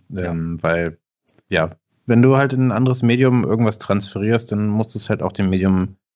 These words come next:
Speaker 2: in gewissen Zügen anpassen, auf jeden Fall. Aber es gibt trotzdem so Sachen, weil ich finde, mir zum Beispiel, der, der Film ist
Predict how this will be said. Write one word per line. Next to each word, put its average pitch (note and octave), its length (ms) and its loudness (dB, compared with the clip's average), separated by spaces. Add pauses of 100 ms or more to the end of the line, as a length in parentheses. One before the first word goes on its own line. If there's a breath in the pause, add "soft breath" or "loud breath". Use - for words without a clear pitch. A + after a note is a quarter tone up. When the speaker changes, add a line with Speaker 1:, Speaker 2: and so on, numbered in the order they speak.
(260)
Speaker 2:
in G2 80 -4
gewissen G2 260 0
Zügen F2+ 260 -4
anpassen, F2+ 420 -4
auf D#2+ 120 -8
jeden F2 160 -2
Fall. F2 220 -2
Aber G2+ 160 0
es G#2+ 140 -4
gibt - 220 -6
trotzdem G3 360 -2
so B2+ 80 2
Sachen, G2+ 400 0
weil F2+ 120 0
ich - 120 -10
finde, A#2 360 0 (800)
mir G#2 80 -2
zum - 160 2
Beispiel, B2 380 0
der, A2+ 140 0
der G#2+ 100 -2
Film B2+ 240 2
ist - 320 -10